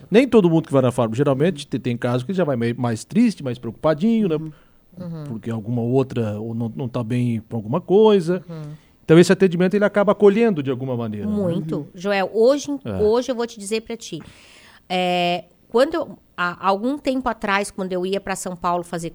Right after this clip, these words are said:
Speaker 3: cursos, treinamentos, enfim, a gente falava muito de preço.
Speaker 1: Uhum.
Speaker 3: E o mercado farmacêutico vem mudando muito. Hoje, quando eu vou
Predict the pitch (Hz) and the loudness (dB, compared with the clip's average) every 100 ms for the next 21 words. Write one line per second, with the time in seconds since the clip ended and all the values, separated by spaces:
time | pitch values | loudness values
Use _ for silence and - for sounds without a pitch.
0 | - 185 202 165 - 160 156 147 156 180 | -8 -6 -6 -10 -6 -4 -2 -2 -2 -4
1 | 170 165 156 214 214 196 - _ 185 220 | -6 -8 -6 -4 -4 -6 -18 _ 0 0
2 | 220 220 214 214 220 220 226 240 214 196 | 0 0 2 2 2 0 -2 -4 0 -2
3 | - - - 143 107 95 98 131 - _ | -2 -10 -12 -10 -10 -10 -14 -14 -20 _
4 | _ 208 269 294 254 - 226 214 208 208 | _ 0 6 8 6 4 4 4 4 0
5 | 190 180 - 196 190 - - - 180 208 | 0 0 0 -2 -2 -8 -18 -4 2 2
6 | 208 170 190 220 226 202 185 151 - - | 2 2 2 2 2 4 2 0 -6 -20
7 | - _ _ _ _ 214 247 247 - - | -20 _ _ _ _ 12 12 12 6 2
8 | 247 285 269 214 196 214 202 | 4 6 6 2 4 4 4